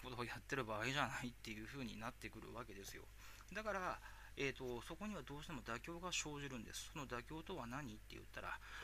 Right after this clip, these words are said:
ここは本当は自動にしたいけど手でやっちゃえとか、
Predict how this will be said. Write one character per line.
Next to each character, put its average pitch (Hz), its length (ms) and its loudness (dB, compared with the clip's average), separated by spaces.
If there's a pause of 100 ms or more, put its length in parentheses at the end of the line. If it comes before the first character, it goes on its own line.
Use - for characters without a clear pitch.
(220)
こ - 180 -4
こ 247 60 0
は 226 40 2 (120)
本 180 180 -2
当 190 160 -2
は 175 120 4
自 - 220 2
動 160 220 -4
に 175 100 -2
し - 60 8
た 190 140 -2
い 185 80 2
け - 80 -4
ど - 80 -8 (120)
手 180 80 -2
で 170 140 0
や - 160 -2
っ - 40 -4 (100)
ち - 100 6
ゃ 135 60 8
え 170 80 4
と 120 100 -2
か、 - 240 2